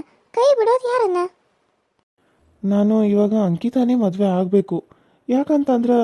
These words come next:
Speaker 2: ಅಂಕಿತಾ ನಾನ್ ಮದ್ವೆ ಆದ್ರೆ ಅಮ್ಮನ ಸಚಿನ್ ಮದ್ವೆ ಆಗ್ತಾನ. ಇಲ್ಲ ಅಂತಂದ್ರ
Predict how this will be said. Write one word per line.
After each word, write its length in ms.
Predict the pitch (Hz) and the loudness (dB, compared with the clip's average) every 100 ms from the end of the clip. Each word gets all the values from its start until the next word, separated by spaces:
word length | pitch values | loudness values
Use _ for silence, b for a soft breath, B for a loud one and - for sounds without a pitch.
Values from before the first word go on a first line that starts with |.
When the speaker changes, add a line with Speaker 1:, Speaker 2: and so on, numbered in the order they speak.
| 226 b b b | -2 b b b
Speaker 2:
ಅಂಕಿತಾ 380 | 190 202 294 302 311 | -4 -4 -2 -2 -2
ನಾನ್ 340 | 247 208 262 | -2 -2 -2
ಮದ್ವೆ 260 | 233 220 214 | -4 -2 -2
ಆದ್ರೆ 220 | 202 233 311 b b b 202 | -2 -4 -6 b b b -4
ಅಮ್ಮನ 340 | 196 233 247 240 | -2 0 0 -2
ಸಚಿನ್ 300 | - 185 226 | -4 -6 -4
ಮದ್ವೆ 220 | 220 196 190 | -4 -2 -2
ಆಗ್ತಾನ. 320 | 175 175 165 160 b b b 180 | -2 -4 -6 -8 b b b -8
ಇಲ್ಲ 200 | 180 220 | -2 0
ಅಂತಂದ್ರ 380 | 196 185 185 | 0 -2 -2